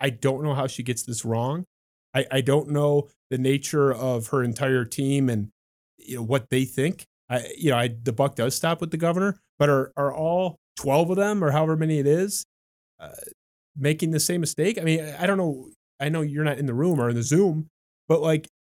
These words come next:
their, their problems, obviously, buck stops with her, but I just, I can't picture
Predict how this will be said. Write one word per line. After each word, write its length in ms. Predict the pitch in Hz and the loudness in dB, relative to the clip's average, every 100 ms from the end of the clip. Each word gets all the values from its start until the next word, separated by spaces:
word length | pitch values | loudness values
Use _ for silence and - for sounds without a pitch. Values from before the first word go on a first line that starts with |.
| _ _ 160 | _ _ -4
their, 280 | 160 175 160 | 0 2 2
their 260 | 160 151 _ - | -2 -2 _ -2
problems, 640 | 214 262 156 135 131 - - _ - | 0 2 0 0 -2 -8 -16 _ -2
obviously, 540 | 160 156 - 123 117 - - | 0 0 0 -2 -4 -6 -12
buck 120 | 110 - | -12 -10
stops 200 | 110 - | -10 -10
with 100 | - | -4
her, 320 | 165 143 110 - _ _ _ | 0 2 0 -8 _ _ _
but 80 | 165 | -6
I 60 | 180 | -4
just, 220 | - - | -2 -4
I 60 | |
can't 320 | 175 - 185 - | -6 -6 -6 -4
picture 520 | 202 - - 101 101 | -4 -4 -6 -8 -10